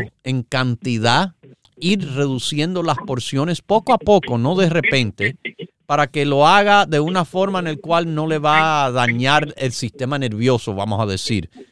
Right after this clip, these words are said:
porque las personas si entran en una dieta muy estricta, muy rápido, se ponen nerviosos, se ponen ansiosos,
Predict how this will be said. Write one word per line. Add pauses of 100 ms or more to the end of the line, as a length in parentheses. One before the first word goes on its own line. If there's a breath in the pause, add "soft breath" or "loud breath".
(140 loud breath)
porque (440)
las
personas
si
entran
en
una
dieta
muy
estricta,
muy
rápido, (400)
se
ponen
nerviosos,
se
ponen
ansiosos,